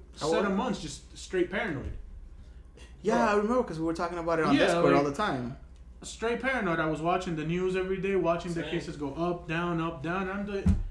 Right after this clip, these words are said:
Speaker 2: at one point, I stopped watching the cases.
Speaker 3: No,
Speaker 2: I,
Speaker 3: it's
Speaker 2: I'm
Speaker 3: not.
Speaker 2: done.
Speaker 1: Yeah.
Speaker 3: At, at, at some point, you're gonna,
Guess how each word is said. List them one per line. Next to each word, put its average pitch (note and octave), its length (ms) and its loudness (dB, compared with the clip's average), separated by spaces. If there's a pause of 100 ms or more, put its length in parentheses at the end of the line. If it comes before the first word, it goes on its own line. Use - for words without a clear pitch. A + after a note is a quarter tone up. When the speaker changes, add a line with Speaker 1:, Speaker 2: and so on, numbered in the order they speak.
(360)
Speaker 2:
at F#3 140 -2
one C4+ 160 -2
point, B3+ 200 0
I F#3+ 140 -2
stopped E3+ 320 -6
watching D3 320 -4
the A2+ 60 -8
cases. - 600 -12 (300)
Speaker 3:
No, - 140 -6
Speaker 2:
I, D#3 140 2
Speaker 3:
it's G3 80 0
Speaker 2:
I'm F#3 120 2
Speaker 3:
not. C#3 60 2
Speaker 2:
done. C#3 340 0
Speaker 1:
Yeah. C#3+ 200 2
Speaker 3:
At, - 120 4
at, D#3+ 300 -2
at D#3 60 -6
some F#3 180 -4
point, F#3 200 0
you're D#3+ 100 -4
gonna, D#3+ 120 -2